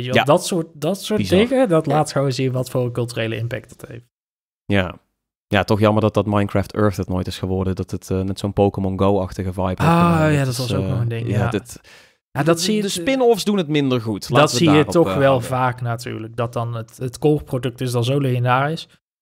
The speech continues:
Speaker 1: Om daar dan ook goede spin-offs van te maken, blijft wel heel lastig. Dat is, eh,
Speaker 2: Ja.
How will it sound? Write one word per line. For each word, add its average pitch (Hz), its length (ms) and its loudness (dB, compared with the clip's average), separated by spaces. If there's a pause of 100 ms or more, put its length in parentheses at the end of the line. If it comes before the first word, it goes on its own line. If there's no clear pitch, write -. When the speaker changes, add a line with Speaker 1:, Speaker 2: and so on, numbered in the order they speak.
(300)
Speaker 1:
Om 139 80 2
daar 127 180 4
dan 123 220 0
ook 147 260 2
goede 123 180 4
spin-offs 147 460 2
van 143 160 2
te 135 100 -4
maken, 120 440 -2
blijft 113 340 -6
wel 107 160 -6
heel 104 200 -8
lastig. - 400 -14 (140)
Dat - 240 -12 (100)
is, - 140 -10
eh, 120 200 -6
Speaker 2:
Ja. 113 400 -4